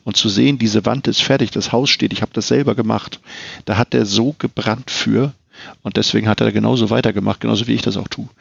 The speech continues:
Und auch da musst du mal sagen, wenn du die richtig erfolgreichen, reichen und guten Leute nimmst, die sind alle noch dabei.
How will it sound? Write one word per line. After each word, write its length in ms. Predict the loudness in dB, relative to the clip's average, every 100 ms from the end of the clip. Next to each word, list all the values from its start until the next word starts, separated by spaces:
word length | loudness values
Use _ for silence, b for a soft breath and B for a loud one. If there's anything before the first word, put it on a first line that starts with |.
| B B -4
Und 100 | 0
auch 140 | 0
da 180 | 2 2
musst 220 | 2 0
du 60 | 2
mal 140 | 2
sagen, 320 | 2 2 2
wenn 80 | 0
du 80 | 0
die 120 | 2
richtig 340 | 0 0 0 0
erfolgreichen, 640 | 2 0 0 0 0 -2
reichen 460 | 0 0 0 -2 -4
und 120 | -6
guten 240 | -8 -4
Leute 300 | 0 0 0
nimmst, 440 | 0 0 -2 -6 B B B B B B _ _ _ -6
die 60 | -2
sind 120 | 0
alle 140 | 0
noch 140 | 0 0
dabei. 380 | -2 -4 -6